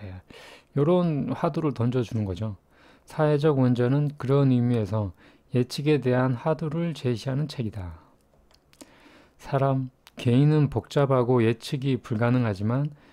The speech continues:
개인이 모여 집단이 되면 패턴이 형성되고 이 패턴을 분석하면 미래 예측이 가능하다는 것이다. 그 예로 소개되는 것이 있는데, 아, 예로 소개되는 게 이제 월스트리트가 있-,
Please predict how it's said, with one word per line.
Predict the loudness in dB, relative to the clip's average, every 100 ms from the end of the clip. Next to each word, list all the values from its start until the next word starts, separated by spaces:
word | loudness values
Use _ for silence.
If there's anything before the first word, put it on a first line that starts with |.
| _ _
개인이 | 0 2 4 4 4
모여 | 2 2 2 0
집단이 | -8 -6 0 2 4
되면 | 2 2 0
패턴이 | -2 -6 -4 0 2
형성되고 | 2 2 0 0 -2 -4 -6 -8 _ _ _ -2
이 | -2
패턴을 | -2 -4 -2 0 2 2
분석하면 | 2 0 0 -4 -2 0 0 -2 -8 _ _ _
미래 | -2 2 4
예측이 | 2 0 -6 -6
가능하다는 | -2 0 0 0 0 0 -2
것이다. | -4 -10 -12 -12 -14 _ _ _ -20 -20 -20 -4
그 | 2
예로 | 4 4 4 2 0
소개되는 | -2 -2 2 2 2
것이 | 2 -2 -2
있는데, | 0 0 2 0 -2 _ _ _ _ -20 -20 -4
아, | 0
예로 | 2 0
소개되는 | -2 -2 0 2 2 2
게 | 2
이제 | 2
월스트리트가 | 4 4 2 0 -2 -2 0 0 2
있-, | 2 -2